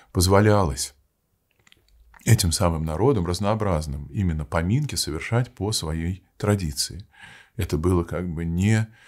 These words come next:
из, э, торгаемо из народных сообществ,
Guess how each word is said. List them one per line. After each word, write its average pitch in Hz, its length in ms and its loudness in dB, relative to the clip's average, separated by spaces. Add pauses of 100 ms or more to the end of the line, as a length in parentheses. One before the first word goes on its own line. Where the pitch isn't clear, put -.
(440)
из, 101 500 2
э, 87 1000 -4 (520)
торгаемо 98 760 0 (220)
из 82 340 -4
народных 82 480 -4
сообществ, 110 560 -6